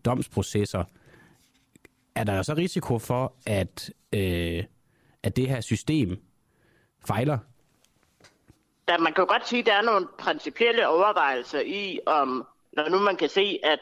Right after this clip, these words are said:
Speaker 2: den her F E-undersøgelse indgår i regeringsgrundlaget, og dermed har indgået i politiske forhandlinger på lige fod med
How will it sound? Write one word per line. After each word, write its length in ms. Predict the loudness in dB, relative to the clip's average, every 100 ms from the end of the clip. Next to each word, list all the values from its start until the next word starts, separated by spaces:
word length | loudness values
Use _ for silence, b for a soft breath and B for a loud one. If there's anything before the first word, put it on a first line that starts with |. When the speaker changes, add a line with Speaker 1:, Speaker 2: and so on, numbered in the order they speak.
| 0
Speaker 2:
den 160 | 0
her 280 | 0 2 0
F 40 | 2
E-undersøgelse 800 | 4 4 4 2 2 0 -2 0
indgår 400 | 0 4 4 4
i 140 | 2
regeringsgrundlaget, 1000 | 0 0 2 0 -2 -2 0 2 2 0 -2 _ -6
og 120 | -2
dermed 380 | 2 2 4 2
har 540 | 2 2 2 0 -8 B -4
indgået 440 | 0 2 4 4 4
i 200 | 0 -4
politiske 480 | -2 0 0 0 -2
forhandlinger 640 | 0 0 0 0 0 0 -2 b _ -2
på 80 | 2
lige 240 | 4 2
fod 200 | 4 4
med 380 | 4 4 4 2